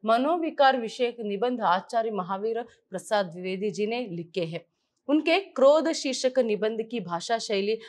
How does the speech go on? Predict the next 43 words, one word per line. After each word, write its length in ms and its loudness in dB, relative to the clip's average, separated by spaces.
और 120 6
आचार्य 480 6
शुक्ल 360 -4
के 180 2
क्रोध 360 2
शीर्षक 440 -6
निबंध 340 -4
की 180 -4
भाषा 360 -2
शैली 340 -6
का 240 8
अंतर 420 4
निम्नलिखित 680 -2
उदाहरण 440 0
से 220 -8
बहुत 320 -4
सही 340 -4
ढंग 240 -4
से 240 2
समझा 420 -10
जा 200 -8
सकता 380 -12
है। 220 -14
तो 40 6
यहाँ 120 12
पर 120 4
इस 200 2
काल 240 10
के 120 -2
संदर्भ 440 2
में 180 0
जो 100 0
है 140 2
पर 160 0
आचार्य 460 6
महावीर 480 0
प्रसाद 400 -2
द्विवेदी 380 -4
जी 140 -6
ने 100 -4
भी 140 -4
जो 160 -4
है 200 8